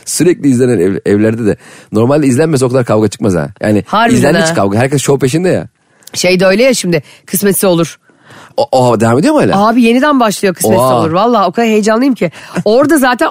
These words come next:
Speaker 2: dünyanın en madi kavgaları, sevgililik kavgaları orada oluyor.
Speaker 1: <laughs>
Speaker 2: Bak bize nasıl malzeme çıkacak. Eskişehir'de abi boşanan bir adam, e, Instagram'dan bir milyon kişiyi takibe almış Cem.
Speaker 1: Bir milyon kişiyi takip edemezsin ki ya.
Speaker 2: Edebiliyormuşsun işte, adam almış.
Speaker 1: Çok fake hesabı vardır.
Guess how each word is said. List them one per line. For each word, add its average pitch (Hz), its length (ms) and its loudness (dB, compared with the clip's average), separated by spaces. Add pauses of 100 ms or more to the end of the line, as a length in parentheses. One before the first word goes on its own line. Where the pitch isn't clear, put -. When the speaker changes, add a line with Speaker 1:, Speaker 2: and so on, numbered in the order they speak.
(280)
Speaker 2:
dünyanın 247 340 2
en 302 100 4
madi 247 220 2
kavgaları, 233 520 2
sevgililik 220 500 -2
kavgaları 226 400 2
orada 190 220 0
oluyor. 156 220 0 (180)
Speaker 1:
<laughs> 170 200 -2
Speaker 2:
Bak 226 160 0
bize 220 160 0
nasıl 220 180 -2
malzeme 170 300 0
çıkacak. 156 340 -6 (140)
Eskişehir'de 202 640 0
abi 160 260 0 (260)
boşanan 262 500 2
bir 262 160 2
adam, 185 220 -2 (480)
e, 180 80 -2
Instagram'dan 220 800 0 (480)
bir 247 260 4
milyon 233 300 2
kişiyi 208 220 -4
takibe 190 380 -2
almış 156 280 -2
Cem. 135 160 -4 (160)
Speaker 1:
Bir 95 240 -2
milyon 110 180 0
kişiyi 113 160 -4
takip 113 220 0
edemezsin 110 380 -2
ki - 60 -6
ya. 139 320 -6
Speaker 2:
Edebiliyormuşsun 151 640 -2
işte, 135 380 -6
adam 151 200 -4
almış. 139 340 -6 (300)
Speaker 1:
Çok 123 180 -2
fake 120 220 0
hesabı 85 320 -2
vardır. 76 420 -8